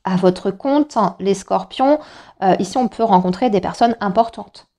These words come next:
hein, euh, dans le cadre de vos, euh, de votre activité professionnelle. Et vous pouvez passer des accords avec ces personnes, hein, des personnes qui vont, euh, peut-être faire appel à vos services, signer des contrats, et cetera.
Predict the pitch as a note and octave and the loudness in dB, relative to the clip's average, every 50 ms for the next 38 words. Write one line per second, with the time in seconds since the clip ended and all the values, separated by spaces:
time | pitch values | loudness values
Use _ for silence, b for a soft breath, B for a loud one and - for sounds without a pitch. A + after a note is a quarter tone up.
0 | _ _ _ - F#3 F#3 F#3 - _ _ _ _ - F#3+ F#3+ F#3 F3+ F3 F3 F3+ | _ _ _ -10 -10 -10 -10 -12 _ _ _ _ -6 -2 0 2 2 4 4 2
1 | E3+ F#3 F3+ F#3 F#3 F#3 - C4 B3+ B3 A#3+ - G3+ F3+ - G3 G#3+ A3+ A3+ - | 2 4 4 4 2 4 6 4 6 6 4 2 0 0 2 4 6 6 6 4
2 | F#3 F3+ F#3 G#3 G#3+ G#3+ A3 A3+ A3+ A3 - - _ F#3+ F#3 F#3 F#3 F#3+ F#3+ G#3+ | 2 0 4 6 6 8 8 8 8 6 4 0 _ -4 -2 0 0 2 4 4
3 | A3+ A3+ - G#3 - - - G#3+ F#3+ - G3+ - C#4 C#4+ C#4 - - - A3+ A3 | 4 4 2 -2 -2 -6 -12 -16 -16 -16 -10 -4 -4 -4 -4 -4 -6 -6 -4 -2
4 | - A#3+ - - C4 A#3+ A3 F#3 F3+ F3+ B B B B B - F#3+ E3+ F3 F#3 | -2 -4 -4 -4 -2 0 2 2 2 2 B B B B B -12 -6 -4 -4 -4
5 | F#3 - F#3+ G3 A3+ A3 - G#3 G3+ G3+ - - C4 G#3+ F#3+ F#3+ F#3 F3+ E3+ G3 | -2 0 4 4 4 6 4 2 2 2 0 0 0 2 4 4 4 4 6 4
6 | G#3 A3 A3 - - B3 B3 C4+ C#4+ C4+ C4+ b b b b b b b b _ | 4 4 2 2 2 4 6 6 6 6 2 b b b b b b b b _
7 | - G#3 G3 A3 B3 B3 - - G#3 - A#3+ A#3+ - - - G#3 F3+ F3 F3 F3+ | 0 2 2 2 0 0 -4 -6 -4 -4 -4 -4 -4 -4 -4 -4 -4 -4 -6 -10
8 | _ _ - F#3+ G3+ G#3 F#3 F3 E3+ F#3+ F#3 F3+ - A#3 A#3 A#3+ A#3+ A#3 - _ | _ _ -16 -12 -10 -8 -6 -6 -6 -6 -8 -4 0 0 2 2 0 -2 -6 _
9 | F#3 F3+ F3+ F#3+ G#3 A3 A3+ A3+ B B B B B B B - F3 - F#3+ G#3+ | -8 -4 0 0 2 2 0 -2 B B B B B B B -14 -10 -4 0 2
10 | A3+ A3+ - - A3+ G3+ F#3+ F#3 F#3 F#3 - A3+ A#3+ A#3+ A#3 - - - _ - | 2 0 0 0 0 2 4 4 2 4 4 4 4 4 4 0 -2 -4 _ -2
11 | F#3 F#3+ G3 G#3 G#3+ G3+ F#3+ F#3 F#3 F3+ F#3 - F#3 F3 F3 F3 - G#3+ A#3 B3+ | 2 4 6 6 4 4 4 2 0 0 0 -2 -2 -2 -2 -4 -2 0 2 4
12 | C4+ C#4 - - G3+ F#3 F3+ F#3 - - - G#3 G3+ G#3 F#3 F3+ F3+ F3+ - F3+ | 4 2 2 0 -2 -2 -2 -4 -8 -4 0 2 4 4 6 4 2 2 -2 -8
13 | E3+ - - - B3 B3 B3 B3+ B3+ B3+ B3+ C4 C4 C4 B B B B B - | -10 -10 0 4 6 8 8 8 8 8 8 6 4 2 B B B B B -10
14 | F#3 F3+ F#3 - A#3+ A#3 - A#3+ A#3 A3 F#3 - | -10 -10 -4 -4 -4 -2 0 -2 0 0 0 -2